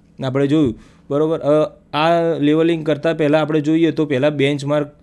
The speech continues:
કોઈ બી લેવલિંગ આપણે ચાલુ કરીએ તો એનું બેન્ચમાર્ક જરૂરી, બરોબર? બેન્ચમાર્ક આપણે અહીંયા કેટલું લીધું લે? હન્ડ્રેડ એટલે કે સો લીધેલું છે.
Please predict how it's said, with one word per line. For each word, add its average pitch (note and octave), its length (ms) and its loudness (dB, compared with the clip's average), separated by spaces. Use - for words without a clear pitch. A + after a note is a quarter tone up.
કોઈ E3+ 180 2
બી E3+ 140 4
લેવલિંગ D#3+ 400 4
આપણે D#3 180 2
ચાલુ C#3+ 300 0
કરીએ D3 240 0
તો C#3 100 -2
એનું C#3+ 180 -2
બેન્ચમાર્ક C#3 520 -2
જરૂરી, B2 480 0
બરોબર? D3 420 -4
બેન્ચમાર્ક D3 640 -2
આપણે D3+ 200 0
અહીંયા D3 240 0
કેટલું D#3 280 -2
લીધું D3 260 2
લે? D#3+ 200 -2
હન્ડ્રેડ C3+ 440 2
એટલે B2+ 160 -4
કે F3 140 -4
સો D3+ 300 0
લીધેલું A#2+ 400 2
છે. D3+ 200 -2